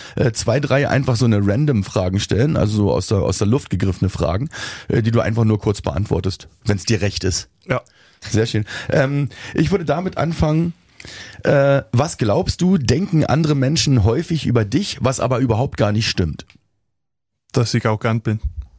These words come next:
Speaker 1: Arrogant?
Speaker 2: Ja. Habe ich die ganze Leben gehört.
Speaker 1: <laughs> Echt, ja? Ist das wahr?
Speaker 2: Ja, weil ich, äh, nur auf ein Ohr hört und, äh, manchmal nicht alles mitbekommt und
Speaker 1: Okay.
Speaker 2: einfach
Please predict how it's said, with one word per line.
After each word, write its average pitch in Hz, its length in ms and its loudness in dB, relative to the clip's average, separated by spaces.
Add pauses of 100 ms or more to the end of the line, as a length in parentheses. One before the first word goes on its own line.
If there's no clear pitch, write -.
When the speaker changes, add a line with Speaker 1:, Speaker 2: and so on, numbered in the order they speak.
Speaker 1:
Arrogant? 92 420 -2 (240)
Speaker 2:
Ja. 107 160 0 (840)
Habe 113 260 2
ich 107 60 -2
die 110 100 -4
ganze 104 540 2
Leben 107 300 2
gehört. 101 280 0 (680)
Speaker 1:
<laughs> - 760 -2
Echt, - 200 -2
ja? 101 100 2
Ist - 180 -4
das 117 100 -2
wahr? - 140 -2 (580)
Speaker 2:
Ja, 107 240 0
weil 107 200 2
ich, - 260 -2
äh, 110 540 2
nur 120 140 2
auf 110 140 -2
ein 127 280 2
Ohr 127 460 0
hört 147 420 -2
und, 113 460 0
äh, 110 340 0 (920)
manchmal 117 460 2
nicht 113 200 2
alles - 520 -2
mitbekommt 139 760 0
und 117 200 2
Speaker 1:
Okay. - 20 0
Speaker 2:
einfach 113 320 0